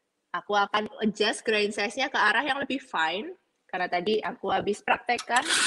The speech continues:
untuk under extra kopi. Ini aku flash dulu, ya, supaya grain size-nya udah pasti pakai grain size yang terbaru. Oops, sorry. Di sini aku akan timbang dulu portafilternya,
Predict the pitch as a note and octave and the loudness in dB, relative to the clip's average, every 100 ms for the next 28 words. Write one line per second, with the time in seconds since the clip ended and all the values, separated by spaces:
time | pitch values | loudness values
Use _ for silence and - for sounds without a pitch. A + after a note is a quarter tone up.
0 | - - A3 G#3 - G#3+ A3 A3 - - | 2 4 4 6 6 6 6 6 4 2
1 | - A3 G#3+ G3+ F#3+ A#3+ D4+ G4+ - - | 4 4 4 4 4 2 4 2 2 0
2 | - - - A3 C4+ B3+ D4+ D4 A3+ A3 | 0 0 0 4 4 4 0 -2 0 -2
3 | - A3+ G#3 F#3+ G#3 D#4 _ _ _ - | -2 -4 -2 -2 -2 -4 _ _ _ -12
4 | F3+ F3 A3 - G#3 F#3 F#3+ G3+ F3+ F3 | -8 -4 -4 -6 -8 -4 -4 -4 -4 -4
5 | G3 F3+ F#3+ - A#3+ G#3 F#3+ - A3+ E4 | -6 -8 -6 -4 0 0 0 2 2 0
6 | E4 A#3+ C#4 A#3+ G#3 F#3 G3 G#3+ A#3 - | 2 2 2 0 0 -2 -4 -4 -4 -2
7 | G#3 - _ - A3 G#3 F3 D#3+ E3+ A#3+ | -2 -4 _ 0 0 4 4 2 4 4
8 | F4 - - - _ - D#3+ D#3+ G3 F4 | 4 -4 -12 -12 _ -12 -8 -4 -2 -2
9 | - - - - G#3 A#3 A3+ C4+ B3 C#4 | -6 -20 -20 2 4 6 6 6 4 4
10 | A#3+ C#4 E4+ E4+ C4 A#3 A#3 A3 G#3+ A3 | 4 4 2 -2 0 2 2 4 4 4
11 | A3+ G#3 G#3+ A#3 G#3+ G3+ G3 F#3 D#3+ E3 | 0 0 -2 0 -2 0 -2 -4 -4 -6